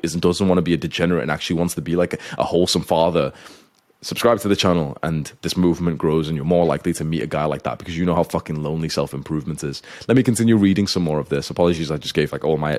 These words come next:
advice right in the middle of it. But I don't have a car, which is nice because I save on those bills, but having a car would actually save myself from the situation right now. Basically, all this bit is just me. I had previously told a student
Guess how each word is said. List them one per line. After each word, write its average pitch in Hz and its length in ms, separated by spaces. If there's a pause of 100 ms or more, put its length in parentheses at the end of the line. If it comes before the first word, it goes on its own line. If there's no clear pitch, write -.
advice 71 380
right 82 100
in 78 80
the 73 60
middle 78 240
of 73 100
it. 71 140
But - 100 (1400)
I 135 40
don't 143 120
have 151 100
a 131 60
car, 120 260
which 123 160
is 98 100
nice 110 220
because 95 220
I 92 40
save 120 300
on 113 80
those 90 160
bills, 104 300
but 98 80
having 117 180
a 110 60
car 101 260
would 98 100
actually 95 220
save 110 340
myself 95 380
from 80 100
the 78 60
situation 85 640
right 73 160
now. 67 260 (380)
Basically, 131 400
all 110 160
this 98 140
bit 101 120
is 92 100
just 98 200
me. 92 140 (260)
I 87 100
had 92 200
previously 107 440
told 95 500
a 85 80
student 87 600